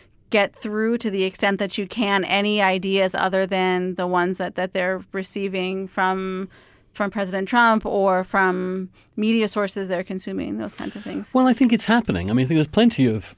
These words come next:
Speaker 2: criticism and resistance. We have a majority of the country in favor of impeaching the guy. A majority. He has historically had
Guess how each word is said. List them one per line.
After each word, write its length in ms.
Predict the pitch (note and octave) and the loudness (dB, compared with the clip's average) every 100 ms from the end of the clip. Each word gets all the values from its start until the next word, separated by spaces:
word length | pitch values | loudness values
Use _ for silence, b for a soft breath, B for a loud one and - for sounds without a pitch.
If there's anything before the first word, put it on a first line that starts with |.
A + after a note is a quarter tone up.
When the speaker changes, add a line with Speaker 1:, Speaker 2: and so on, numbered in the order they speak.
| - | 0
Speaker 2:
criticism 600 | C#3+ G#2 - - B2+ G#2 | 2 2 0 2 2 4
and 100 | G#2+ | 2
resistance. 500 | F#2 A#2+ - G2 - | 2 0 0 -4 0
We 80 | |
have 160 | B2+ B2 | 0 2
a 60 | A#2 | 2
majority 440 | A2+ C#3 D3+ C#3+ | 2 4 4 4
of 80 | G#2+ | 0
the 80 | A2 | -2
country 320 | A2+ G2+ G#2+ | -4 -4 -6
in 80 | G2 | -4
favor 300 | A#2+ A2 A#2+ | -4 -4 -4
of 80 | |
impeaching 440 | B2 B2+ G#3+ A3 G2+ | -4 -2 -2 -2 -4
the 80 | E2 | -6
guy. 240 | D#2 D2+ B B B | -8 -10 B B B
A 40 | C3 | 4
majority. 580 | E3 A3+ C3 E2+ - - - | 6 6 6 2 -8 -16 -14
He 360 | - D3 C3+ | 0 4 6
has 160 | B2+ A#2+ | 4 2
historically 800 | C3+ - D3 C#3 B2 A#2 G#2 G#2+ | -2 2 4 4 2 -2 -2 -4
had 440 | - A2 G#2 G2 | -4 -2 -2 -4